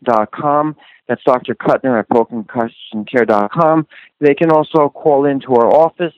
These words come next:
at two zero one, eight nine four, zero zero five zero. And there's also further information on our website.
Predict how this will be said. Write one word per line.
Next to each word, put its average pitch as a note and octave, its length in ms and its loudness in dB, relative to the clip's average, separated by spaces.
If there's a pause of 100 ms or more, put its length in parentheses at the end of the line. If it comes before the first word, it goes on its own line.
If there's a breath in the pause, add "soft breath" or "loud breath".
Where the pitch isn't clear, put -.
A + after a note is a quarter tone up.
(560)
at B2+ 260 0 (180)
two C3+ 300 -6
zero A#2 420 -4
one, C#3+ 540 -4 (720)
eight B2+ 280 -4
nine G#2+ 320 -2 (100)
four, B2+ 460 2
zero A#2+ 400 0
zero A2+ 340 2
five G#2+ 280 -2
zero. E3 360 2 (320 loud breath)
And E3 160 -2
there's F#3 120 0
also A3 300 0 (100)
further F3+ 360 0
information D3 800 -4
on B2+ 220 -2
our A#2 80 0
website. C3+ 600 0